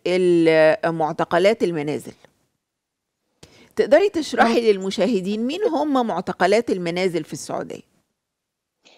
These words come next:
Speaker 2: معتقلات المنازل النساء المنسيات التي لا يسمح لهم بذكر أساميهم،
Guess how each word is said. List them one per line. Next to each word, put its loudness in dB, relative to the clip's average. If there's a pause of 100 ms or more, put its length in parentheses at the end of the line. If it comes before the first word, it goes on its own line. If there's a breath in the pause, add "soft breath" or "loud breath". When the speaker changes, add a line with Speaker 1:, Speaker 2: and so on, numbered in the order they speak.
(680 soft breath)
Speaker 2:
معتقلات 2
المنازل -2
النساء 0
المنسيات -2 (760)
التي 0
لا 0
يسمح -6
لهم -4
بذكر -8 (140)
أساميهم، 0